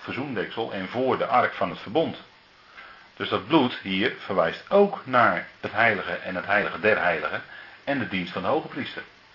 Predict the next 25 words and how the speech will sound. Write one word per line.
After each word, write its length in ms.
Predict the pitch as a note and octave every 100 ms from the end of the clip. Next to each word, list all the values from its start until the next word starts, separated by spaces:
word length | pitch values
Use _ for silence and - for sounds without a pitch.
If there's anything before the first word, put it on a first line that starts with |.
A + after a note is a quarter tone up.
| - -
Dus 120 | F#2
gebruikt 360 | F#2 G2+ G#2 G2
Paulus 260 | A2 G2 -
zo 220 | G#2+ F2 -
drie 200 | F#2 -
begrippen 380 | A2+ A#2 A2
achter 240 | G2+ - G2+
elkaar, 420 | - C#3 F2+ A2+ - - - -
waarin 240 | G2 G2+
hij 100 | A2
gewoon 260 | G2 G2 F#2
verwijst 460 | F2 G#2 D3 G#2 -
naar 140 | A2+
die 120 | F#2+
tabernakeldienst 760 | - F#2 F2+ C3 C#3 F#2 E2 -
en 140 | G#2+
daarmee 320 | G2+ G2+ F#2+
laat 260 | F2+ F2 E2+
zien 520 | - G#2 A2 C#3 G#3 - - - - -
dat 140 | - G2
die 100 | G2
hele 240 | B2+ G#2+
tabernakeldienst 840 | G#2 G2+ G2 C3+ C3+ F2+ D#2+ F2 -
dus, 300 | F#2+ E2+ - - - -
eh, 120 | _